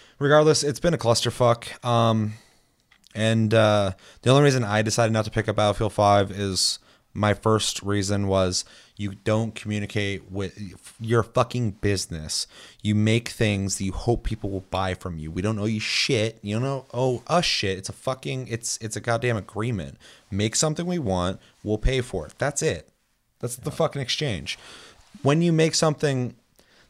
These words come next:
Speaker 1: that we've been, that we want constantly, and then you do something new, but you don't talk about how or why it's new, it's not,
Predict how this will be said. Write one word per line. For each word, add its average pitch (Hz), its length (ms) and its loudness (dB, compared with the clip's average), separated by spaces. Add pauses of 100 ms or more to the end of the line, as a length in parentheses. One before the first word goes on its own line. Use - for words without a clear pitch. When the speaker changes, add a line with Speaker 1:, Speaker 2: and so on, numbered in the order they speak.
Speaker 1:
that 127 120 6
we've 127 160 4
been, 117 420 -2
that 120 120 4
we 120 80 2
want 117 380 0
constantly, 123 560 -4
and 110 120 0
then 110 80 2
you 113 120 2
do 117 240 -4
something 104 280 -2
new, 104 460 -2 (600)
but 110 100 0
you 107 60 0
don't 123 200 0
talk 120 280 2
about 113 180 2
how 113 260 4
or 101 220 0
why 104 220 2
it's - 180 -6
new, 104 400 -2 (100)
it's 98 320 -6
not, 104 340 -4